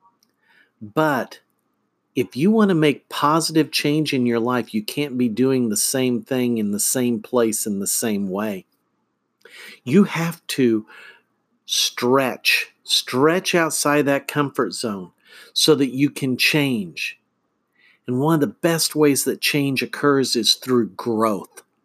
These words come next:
Change for the sake of change isn't necessarily good,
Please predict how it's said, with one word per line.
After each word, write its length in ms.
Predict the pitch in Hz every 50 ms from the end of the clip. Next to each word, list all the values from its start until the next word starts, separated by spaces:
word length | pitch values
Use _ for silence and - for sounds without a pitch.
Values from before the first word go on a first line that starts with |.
| _ _ _ _ _ _ _ _ _ _ _ _ _ _ _ _ _ _ _ _ _ _ _
Change 480 | - - - 175 165 185 190 190 180 -
for 120 | - 170
the 120 | 147 139 139
sake 340 | - - 160 151 147 -
of 120 | 139 107 -
change 480 | - - 156 151 147 147 139 123 117
isn't 300 | 123 120 - 147 123 113
necessarily 760 | 120 131 123 120 - - - - - 131 127 123 117 110 120 107
good, 420 | 92 95 131 131 127 113 92 -